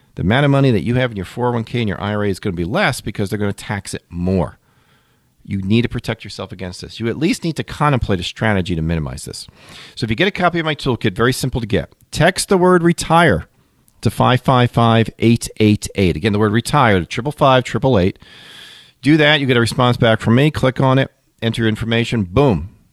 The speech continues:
We'll send the kit out. If, uh, you don't have a smartphone, you're, you're driving, either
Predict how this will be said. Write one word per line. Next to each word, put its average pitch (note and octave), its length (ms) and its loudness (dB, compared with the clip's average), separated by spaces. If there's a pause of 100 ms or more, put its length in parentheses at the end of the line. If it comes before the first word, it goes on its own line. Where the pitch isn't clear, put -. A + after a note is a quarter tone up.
(120)
We'll G2+ 120 -12
send G#2 240 0
the F2 80 -6
kit E2+ 200 -4
out. - 180 -8 (220)
If, - 260 -8
uh, F#2+ 60 2
you F#2 120 4
don't G#2+ 140 4
have A2 100 2
a A2 180 4
smartphone, A#2+ 600 -2
you're, F2 120 -6
you're E2 240 -16
driving, B2 500 0 (640)
either B2 300 4